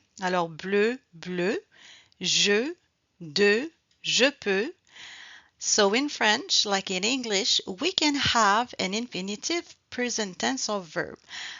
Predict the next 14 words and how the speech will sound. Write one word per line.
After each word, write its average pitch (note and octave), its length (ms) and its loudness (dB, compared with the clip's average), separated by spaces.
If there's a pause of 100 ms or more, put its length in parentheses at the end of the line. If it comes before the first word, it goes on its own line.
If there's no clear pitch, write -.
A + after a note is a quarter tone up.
Alors, F3+ 340 4 (1160)
en C4 140 6
français C4+ 520 -2
comme A3+ 280 -4
en G3 160 -2
anglais, E3 640 -8 (460)
je F#3+ 160 -2
peux G3+ 300 -6
ajouter C4+ 680 -2
un A3 120 -2
verbe G3+ 420 -2
à F#3 160 -4
l'infinitif A3+ 880 -10
présent. F#3 420 -8